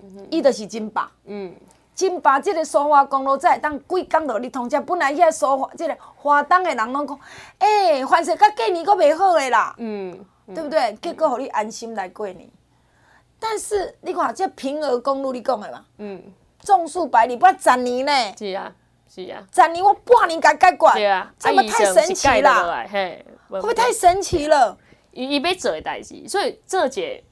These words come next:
Speaker 1: 我，我改屏东诶主题嘛。你若问我讲，诶，苏贞昌院长，迄就是阮的老馆长。我看着阮老馆长，其实伫即几年，伫中央伊做议长的时阵，对屏东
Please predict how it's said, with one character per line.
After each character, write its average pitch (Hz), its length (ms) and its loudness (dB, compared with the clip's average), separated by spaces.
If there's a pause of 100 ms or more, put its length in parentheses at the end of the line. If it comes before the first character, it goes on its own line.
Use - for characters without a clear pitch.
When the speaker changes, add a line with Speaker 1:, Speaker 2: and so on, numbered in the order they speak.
Speaker 1:
我， 339 220 -2 (300)
我 311 160 -4 (100)
改 208 240 -2 (200)
屏 214 180 -10
东 226 220 -8
诶 214 80 -10
主 190 260 -12
题 110 320 -10
嘛。 - 260 -16 (260)
你 320 80 -10
若 269 120 0
问 175 200 -8
我 202 160 -4
讲， 208 200 -8
诶， 240 140 -10
苏 285 280 -8
贞 254 260 -6
昌 226 280 -10
院 196 260 -10
长， - 160 -14 (340)
迄 285 80 -8
就 226 120 -6
是 185 80 -10
阮 185 140 -8
的 196 120 -8
老 156 160 -6
馆 - 240 -12 (120)
长。 202 120 -14 (520)
我 349 240 0
看 339 180 -4
着 208 80 -6
阮 208 180 -4
老 175 160 -2
馆 - 200 -12
长， 208 180 -8
其 202 120 -12
实 202 120 -14
伫 170 140 -14
即 214 140 -18
几 220 280 -12
年， 185 260 -14 (320)
伫 196 220 -12 (400)
中 226 220 -8
央 226 340 -10 (280)
伊 226 120 -14
做 285 180 -2
议 277 180 -6
长 233 240 -10
的 185 140 -8
时 185 240 -16
阵， 175 440 -14
对 240 180 -8
屏 190 360 -12
东 190 260 -10